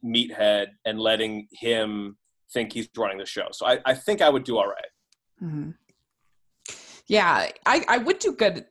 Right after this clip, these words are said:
Speaker 2: in the swimming challenges 'cause I'm a, I'm a good swimmer. Uh, but, uh, but yeah, I don't know. I just, and, and Dawn played really, really well, so she did much better than I would do. But I just think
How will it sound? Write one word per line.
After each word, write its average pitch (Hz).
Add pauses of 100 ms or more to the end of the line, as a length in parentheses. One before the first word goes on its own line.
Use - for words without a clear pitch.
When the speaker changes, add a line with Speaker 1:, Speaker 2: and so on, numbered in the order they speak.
(100)
Speaker 2:
in 196
the 170
swimming 180
challenges -
'cause -
I'm 180
a, 160 (120)
I'm 180
a 165
good 151
swimmer. 139 (440)
Uh, 139
but, 147
uh, 135 (440)
but 151
yeah, 123 (100)
I 170
don't 156
know. 139
I 190
just, - (160)
and, 254
and 220
Dawn 339
played 254
really, 190
really 165
well, 175
so 175
she 262
did 208
much 185
better 165
than 143
I 165
would 151
do. 117
But 160
I 190
just 190
think 208